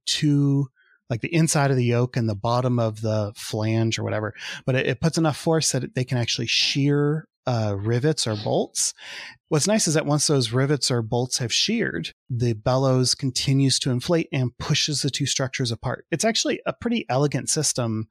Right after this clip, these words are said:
real simple. We have very, very reliable gas generators, <laughs> right? Like, we put 'em in airbags and we, you know, trust people's lives with them. So it, it seems pretty cool. Unfortunately, this mechanism, uh, is pretty intense. It's not the smoothest,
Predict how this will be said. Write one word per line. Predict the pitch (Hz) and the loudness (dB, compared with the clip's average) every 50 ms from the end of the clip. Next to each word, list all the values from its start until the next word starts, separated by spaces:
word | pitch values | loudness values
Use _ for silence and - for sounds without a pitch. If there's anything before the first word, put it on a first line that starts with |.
| _ - | _ -6
real | 190 127 135 131 | -2 0 2 2
simple. | 123 - 156 139 127 127 113 104 120 - - _ - | 2 2 0 0 0 -2 -2 -4 -4 -6 -10 _ -4
We | 131 127 131 131 135 139 | -2 2 2 4 4 2
have | 110 - 143 131 120 117 113 110 | 2 0 0 2 2 0 0 -2
very, | 104 113 110 120 131 139 131 131 | -2 -2 0 2 2 2 2 2
very | 120 123 120 123 123 123 | 2 0 0 2 2 2
reliable | 120 120 117 110 110 110 117 110 117 113 | 2 0 0 0 0 0 0 0 0 -2
gas | 107 113 107 104 - - | -2 -2 -2 -2 -4 -4
generators, | - 127 110 - - - - - - 110 - - 143 | -4 -4 -6 -6 -6 -6 -6 -4 -2 -2 0 0 0
<laughs> | |
right? | 131 135 - | 0 0 0
Like, | - 131 123 127 - - - - - - - - - _ _ - | 0 -2 -2 -4 -8 -14 -16 -14 -12 -12 -12 -14 -16 _ _ -4
we | - 123 127 113 | 0 0 0 2
put | - 160 156 | 2 2 4
'em | 151 147 | 4 4
in | 135 | 4
airbags | 131 127 131 127 127 120 120 117 113 - | 4 2 2 2 2 0 0 0 -2 -2
and | 120 113 113 | -2 0 0
we, | 113 110 110 - - - | 0 -2 -2 -4 -6 -4
you | 127 117 | -4 -2
know, | 107 101 107 107 - _ _ _ _ _ _ - | -2 -2 -4 -8 -12 _ _ _ _ _ _ -8
trust | - - 143 127 110 - - | -4 0 0 0 0 -2 -2
people's | - 131 113 - 123 107 - | -2 -2 -2 -2 -2 -4 -4
lives | 101 101 104 107 - - | -4 -4 -4 -4 -6 -8
with | - - | -8 -8
them. | - - - - | -8 -8 -8 -6
So | - - - 64 - - - _ - | -6 -4 -4 -4 -4 -6 -8 _ -4
it, | 143 160 - - | -4 -4 -2 -2
it | 165 139 - | -2 0 2
seems | - 196 190 - | 2 2 0 0
pretty | - 175 151 135 | 0 -2 -2 -2
cool. | - - 123 - - _ _ - | -2 -2 -4 -4 -6 _ _ -2
Unfortunately, | 170 147 135 139 131 - - - - - 190 202 214 - - - 226 233 - 214 214 214 214 208 180 | 0 2 2 2 0 -2 -4 -8 -4 0 2 2 2 2 2 0 0 0 0 0 0 2 2 2 0
this | 151 135 139 160 156 - - | 0 0 0 0 0 2 2
mechanism, | 160 147 147 - 151 147 143 139 - 147 139 139 143 139 139 - - - | 2 0 2 2 2 2 2 2 2 2 2 2 2 2 0 -2 -4 -4
uh, | 143 131 123 120 117 120 - - - | -2 0 0 0 0 0 -2 -2 -2
is | 135 123 120 117 113 110 110 110 107 - - - - - - _ _ - | 0 2 2 2 2 2 0 0 -2 -2 -2 -2 -2 -4 -8 _ _ -4
pretty | - 202 214 214 208 | 0 2 4 4 4
intense. | 202 185 - 160 120 - - - | 4 2 2 0 -2 -2 -4 -6
It's | 127 - - | -4 -2 0
not | 151 165 202 - | 0 0 0 0
the | 156 127 | 0 0
smoothest, | - - - 156 151 156 160 139 147 139 123 - - - - - | 0 0 2 2 4 4 4 4 2 2 2 0 -2 -2 -6 -10